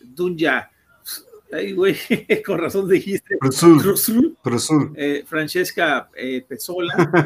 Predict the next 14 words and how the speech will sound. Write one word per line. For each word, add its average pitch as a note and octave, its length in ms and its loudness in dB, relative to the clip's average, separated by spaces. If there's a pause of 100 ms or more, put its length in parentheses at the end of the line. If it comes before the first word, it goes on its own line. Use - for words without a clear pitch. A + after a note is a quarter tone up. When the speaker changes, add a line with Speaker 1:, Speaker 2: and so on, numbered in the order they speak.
(180)
Speaker 1:
y E3 40 -4
no-, E3+ 160 -8
Speaker 2:
<laughs> - 20 -6
Speaker 1:
y D#3 40 -6
nombres F3 320 -4
de D#3+ 100 -4
peso F3 220 -8
como C#3+ 200 -8
Peter E3 320 -6
Hayek F#3+ 400 -2 (120)
y C#3 100 -10
Linda D3+ 300 -8
Bault, E3 380 -2 (460)
este, B2+ 640 -4